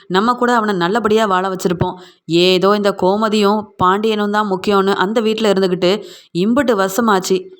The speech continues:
அவனுக்கு அவங்க பொண்ணு பார்க்குற மாதிரியும் தெரியல, கல்யாணம் செஞ்சு வைக்கிற மாதிரியும் தெரியல.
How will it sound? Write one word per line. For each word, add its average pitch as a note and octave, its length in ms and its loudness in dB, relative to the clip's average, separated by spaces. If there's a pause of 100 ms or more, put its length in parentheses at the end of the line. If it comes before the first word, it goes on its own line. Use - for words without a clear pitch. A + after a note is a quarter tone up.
(160)
அவனுக்கு G3 300 0
அவங்க F#3 200 -2
பொண்ணு A3 240 -6
பார்க்குற A3 300 0
மாதிரியும் G#3 320 0
தெரியல, F#3+ 440 2
கல்யாணம் G3+ 440 -2
செஞ்சு G3 180 -2
வைக்கிற G#3+ 280 0
மாதிரியும் G3 300 0
தெரியல. F#3 380 0